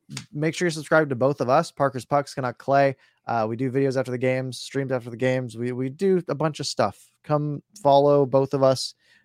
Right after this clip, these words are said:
uh, and, uh, stick around Monday, eight P M. Subscribe if you haven't already. If you missed any part of the show, uh, which I know some of you have, 'cause again, that chart goes up throughout the,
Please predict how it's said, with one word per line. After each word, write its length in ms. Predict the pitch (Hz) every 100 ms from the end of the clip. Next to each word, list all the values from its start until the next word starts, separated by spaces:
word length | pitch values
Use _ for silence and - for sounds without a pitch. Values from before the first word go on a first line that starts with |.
| _
uh, 320 | 123 123 120 -
and, 340 | 127 131 127 127
uh, 160 | 120
stick 240 | 120 170 143
around 360 | 147 143 139 - _ -
Monday, 480 | 135 139 135 127 123 -
eight 240 | 135 -
P 120 | 143
M. 140 | 135 123
Subscribe 380 | - - 156
if 100 | 156
you 100 | 139 147
haven't 180 | 143
already. 200 | 139 143
If 120 | 139 139
you 60 |
missed 160 | 139 -
any 120 | 156
part 200 | 151 147
of 40 | 131
the 60 |
show, 420 | - 175 175 175 - _ _ -
uh, 100 | 120
which 160 | 117 117
I 60 |
know 160 | 113 127
some 180 | - 123
of 140 | 107
you 80 | 107
have, 320 | 156 175 165 -
'cause 160 | 107 98
again, 280 | 113 135
that 140 | 123 98
chart 220 | 143 127
goes 140 | 120
up 140 | 131 -
throughout 220 | 131 131 -
the, 220 | 127 120